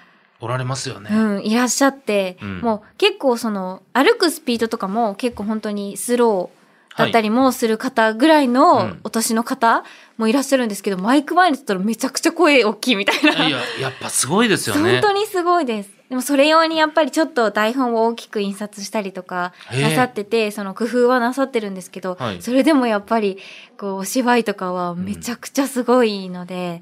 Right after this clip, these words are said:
Speaker 1: うん。うん。
Speaker 2: いやー、なんかかっこいいなって、こうなりたいなって思いますね。
Speaker 1: やっぱ声でかいってなんか痺れますよね。
Speaker 2: うん。
Speaker 1: うん。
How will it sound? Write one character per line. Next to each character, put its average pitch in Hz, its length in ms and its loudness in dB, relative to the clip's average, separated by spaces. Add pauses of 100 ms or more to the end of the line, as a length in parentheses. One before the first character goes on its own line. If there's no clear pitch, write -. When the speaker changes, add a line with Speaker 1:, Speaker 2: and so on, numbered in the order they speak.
Speaker 1:
う 127 40 -8
ん。 - 20 -6
う 104 40 -6
ん。 95 40 -8
Speaker 2:
い 90 60 -10 (500)
や 185 80 -10 (220)
ー、 175 40 -12
な 175 120 -12
ん 175 40 -12
か 185 360 -14 (420)
か 202 120 -4
っ 202 100 -6
こ 208 160 0
い 202 80 2
い 208 40 0
な 190 100 0
っ 185 40 -2
て、 - 80 -12
こ 196 200 -4
う - 20 -2
な 196 140 -2
り 190 80 -6
た 220 160 0
い 202 60 -2
な 185 120 -4
っ 180 60 -14
て 196 80 -12
思 180 200 -8
い 180 60 -6
ま 190 160 -10
す - 120 -20
ね。 - 240 -16 (100)
Speaker 1:
や 151 120 -6
っ 151 60 -14
ぱ 104 220 -8 (120)
声 196 380 0
で 226 160 0
か 262 180 -4
い 247 80 2
っ - 60 -8
て - 160 -6
な 113 80 -4
ん 110 40 -6
か 98 80 -6
痺 135 340 0
れ 127 120 2
ま 120 120 -2
す - 140 -8
よ 85 80 -6
ね。 - 120 -16
Speaker 2:
う 214 40 -2
ん。 214 540 0 (140)
Speaker 1:
う 98 60 -12
ん。 87 340 -10